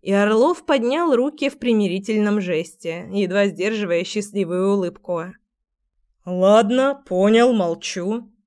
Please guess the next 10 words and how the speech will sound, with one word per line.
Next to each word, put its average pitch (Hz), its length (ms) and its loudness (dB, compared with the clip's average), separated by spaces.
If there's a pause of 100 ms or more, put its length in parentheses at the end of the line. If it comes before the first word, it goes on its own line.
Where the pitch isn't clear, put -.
(840)
Помолчал, 220 880 -2
глядя, 240 380 2
как 226 200 -2
я 233 100 4
включила 226 520 -2
поворотник, 208 800 0
чтобы 202 320 0
отъехать 208 460 -2
от - 80 -6
обочины, 196 800 -4